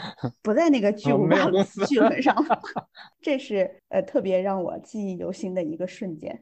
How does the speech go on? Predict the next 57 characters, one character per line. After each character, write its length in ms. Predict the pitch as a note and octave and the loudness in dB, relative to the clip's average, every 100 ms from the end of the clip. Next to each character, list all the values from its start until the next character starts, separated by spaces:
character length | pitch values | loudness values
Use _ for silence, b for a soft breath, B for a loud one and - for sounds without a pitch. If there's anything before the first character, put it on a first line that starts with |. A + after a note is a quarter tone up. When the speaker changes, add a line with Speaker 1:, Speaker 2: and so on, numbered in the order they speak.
| _ | _
Speaker 2:
以 180 | - D3 | -8 -8
前 320 | B2+ D#3 A3 | -4 -2 -2
上 280 | B3 C4 G#3+ | -2 0 2
班 200 | G3+ A#3+ | 2 0
的 140 | A3+ E3 | -2 -4
时 140 | - | -6
候， 180 | B2 B2 | -4 -4
你 140 | B2 | -4
每 160 | A#2 G#2+ | -8 -12
天 320 | - D3 D3 | -8 -6 -6
工 160 | C#3 D3 | -8 -6
作， 100 | C#3 | -6
平 160 | B2+ | -6
均 240 | C3 C#3 C#3 _ | -6 -6 -10 _
工 160 | C3+ C3 | -10 -6
作 260 | B2+ A2 | -8 -10
十 200 | - - | -14 -14
个 80 | A#2 | -14
小 180 | A#2 G#2 | -10 -12
时， 80 | A#2 | -10
有 80 | A2 | -10
没 100 | D#3 | -8
有 80 | |
什 140 | D3 A2+ | -8 -10
么 180 | A#2 C3 _ | -12 -12 _
形 180 | - D#3+ | -8 -6
成 140 | D#3 | -6
什 80 | C#3 | -6
么 180 | C#3 D3 | -6 -6
仪 280 | C#3+ B2 F3 | -6 -8 -8
式 160 | B3 | -6
感？ 200 | D#3+ G2 | -6 -8
现 160 | - C3+ | -10 -8
在 100 | C3 | -6
你 80 | A2+ | -8
会 140 | G#2 B2+ | -10 -12
觉 120 | A2 | -10
得 60 | |
说， 80 | A2+ | -8
哎， 60 | D3+ | -6
这 80 | D#3+ | -6
个 60 | |
仪 80 | C#3 | -6
式 60 | D3+ | -8
感 120 | G#2 | -8
突 80 | B2+ | -8
然 100 | B2+ | -8
消 240 | - C#3+ | -6 -8
失 200 | - C#3+ | -8 -10
了， 180 | A2+ F#2+ _ | -10 -12 _
特 160 | - | -12
别， 160 | A#2 A#2+ _ | -10 -10 _
特 220 | - C3 | -10 -8
别 140 | A2+ | -8
不 80 | G#2+ | -10
适 180 | - | -14
应。 80 | B2+ | -14